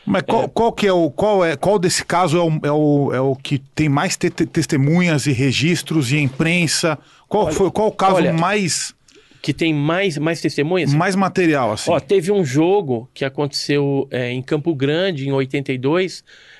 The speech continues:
Speaker 2: é, onde foram milhares de pessoas ali que assistiram, viram,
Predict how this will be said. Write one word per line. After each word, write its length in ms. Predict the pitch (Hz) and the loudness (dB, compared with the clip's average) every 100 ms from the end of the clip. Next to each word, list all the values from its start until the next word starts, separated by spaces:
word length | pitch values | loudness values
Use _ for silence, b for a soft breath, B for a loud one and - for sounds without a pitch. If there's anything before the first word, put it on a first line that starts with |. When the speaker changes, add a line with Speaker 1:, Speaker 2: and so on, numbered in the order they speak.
| B - | B -4
Speaker 2:
é, 240 | 131 143 143 | -2 0 0
onde 720 | 151 160 156 170 202 220 190 151 | 0 0 0 -4 -2 -4 -6 -10
foram 280 | - 165 165 | -4 -2 0
milhares 480 | 214 208 180 180 131 | 0 0 0 -2 -4
de 80 | 131 | -4
pessoas 460 | 139 - 143 131 | -4 -2 -2 0
ali 280 | 135 127 143 | -2 0 -2
que 360 | 147 196 208 214 | -4 -6 -4 -4
assistiram, 840 | - 160 - 160 - 156 160 151 135 | -6 -8 -8 -10 -6 -2 -2 -2 -4
viram, 380 | 131 156 147 | -2 -2 -4